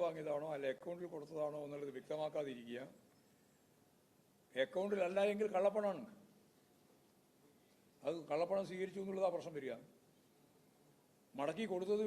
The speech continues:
അക്കൗണ്ട് സംവിധാനത്തിൻ്റെ ഭാഗം അല്ലെങ്കിൽ അതും ഈ പറഞ്ഞ പോലെ തന്നെയാണ്, ബൾക്കായിട്ട് പണം കൊടുക്കുക. അപ്പോൾ ഇത് സംബന്ധിച്ച് വളരെ ഗൗരവമുള്ള ഒരു പരിശോധന വേണം, കോൺഗ്രസ് തന്നെ വ്യക്തമാക്കണം എന്നുള്ളതാണ് അത് സംബന്ധിച്ച് പറയാനുള്ള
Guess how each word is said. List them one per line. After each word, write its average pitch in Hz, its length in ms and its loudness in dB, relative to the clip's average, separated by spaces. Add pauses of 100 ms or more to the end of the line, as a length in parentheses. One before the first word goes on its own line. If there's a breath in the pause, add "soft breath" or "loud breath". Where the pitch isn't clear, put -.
അക്കൗണ്ട് 196 360 2
സംവിധാനത്തിൻ്റെ 190 520 -2
ഭാഗം 175 240 2
അല്ലെങ്കിൽ 190 360 -2 (140)
അതും 214 160 2 (120)
ഈ - 100 -6
പറഞ്ഞ 180 240 2
പോലെ 175 180 0
തന്നെയാണ്, 147 300 -6 (560)
ബൾക്കായിട്ട് 180 520 2
പണം 165 180 -2
കൊടുക്കുക. 151 260 -6 (1900)
അപ്പോൾ 139 180 -8
ഇത് 143 160 -12
സംബന്ധിച്ച് 196 380 -8
വളരെ 170 220 -2
ഗൗരവമുള്ള 156 440 -4 (1120)
ഒരു 147 140 -4 (320)
പരിശോധന 147 400 -4 (100)
വേണം, 135 220 2 (500)
കോൺഗ്രസ് 165 360 0
തന്നെ 196 160 -2
വ്യക്തമാക്കണം 160 520 -2 (120)
എന്നുള്ളതാണ് 139 460 -6
അത് 123 140 -8
സംബന്ധിച്ച് 120 400 -10 (720 loud breath)
പറയാനുള്ള 123 500 -4